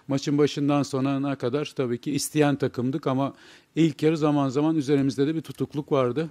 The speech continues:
Ama özellikle ik-, ikinci yarı iki bir öne geçtikten sonra, e, çok daha gerçek kalitemizi, karakterimizi sahaya koyduk. E, bizim için önemli bir galibiyet. Tabii ki, e, sadece bir galibiyet aldık. Ama Beşiktaş gibi bir takımı yenmek, e, bizim için burada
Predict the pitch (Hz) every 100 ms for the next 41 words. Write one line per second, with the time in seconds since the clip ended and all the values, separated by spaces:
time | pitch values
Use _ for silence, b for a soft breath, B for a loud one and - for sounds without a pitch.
0 | 143 127 127 127 - 123 135 127 127 135
1 | 139 - - 131 - 131 117 127 131 -
2 | 131 123 127 127 - - 127 117 120 135
3 | 156 b b b - 107 117 120 - -
4 | 127 - 135 135 131 127 - 135 - -
5 | - 123 120 123 120 117 147 135 127 110
6 | 123 117 117 107 - 123 117 - 127 127
7 | - - b b b - 135 135 131 123
8 | 147 143 143 135 135 120 120 117 117 147
9 | - 139 123 120 127 123 - 120 120 117
10 | 113 117 117 - 101 131 120 113 117 117
11 | 123 127 120 110 117 - 113 110 151 -
12 | _ b b b 135 123 127 135 - -
13 | 123 - 123 127 127 117 117 135 - 123
14 | 123 123 123 139 - 131 113 117 127 117
15 | 120 120 117 107 127